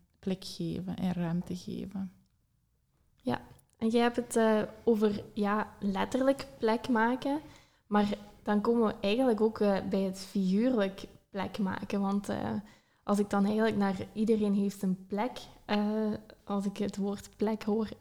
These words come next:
Speaker 2: binnen de groepsdynamieken, dan denk ik ook meteen aan, ehm, van, ja, iedereen heeft zijn plek in die klas. En, eh, dat is ook iets wat we, wat we moeten gaan loslaten. Want, eh,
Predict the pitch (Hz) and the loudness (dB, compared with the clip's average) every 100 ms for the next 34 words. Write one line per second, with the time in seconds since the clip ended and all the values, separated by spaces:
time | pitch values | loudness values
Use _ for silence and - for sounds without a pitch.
0 | 202 208 208 202 202 220 - 220 220 220 | 0 2 2 2 0 -4 0 0 2 0
1 | 220 240 240 - - - - 202 202 202 | 0 -2 -4 -10 -20 -20 -2 2 4 4
2 | 202 202 202 208 190 220 220 220 - 196 | 4 2 2 0 0 4 4 4 2 2
3 | 196 196 196 190 190 196 - - 202 196 | 2 2 2 2 2 0 -4 -2 2 2
4 | 202 - _ 196 196 233 - - - - | 0 -6 _ 0 2 2 0 -4 -8 0
5 | 226 220 208 185 190 202 269 - 214 214 | 4 4 4 2 2 2 2 -2 -2 -2
6 | 190 202 - - - 226 233 214 202 - | -2 -4 -6 -6 0 4 4 0 -2 -2
7 | 277 - - - - - - - - 208 | -2 -6 -16 -20 -20 -20 -20 -20 -2 4
8 | 202 196 196 185 185 - 202 214 208 - | 6 6 4 2 2 0 2 4 4 2
9 | 226 262 277 - 214 208 196 190 202 - | 2 4 2 0 -4 -2 0 0 -2 -4
10 | 208 - 208 208 202 190 190 196 214 233 | -4 0 2 2 2 -2 -2 -2 -2 -4
11 | - - 208 - 202 202 202 208 | -6 -6 -6 -4 -2 -2 -2 -4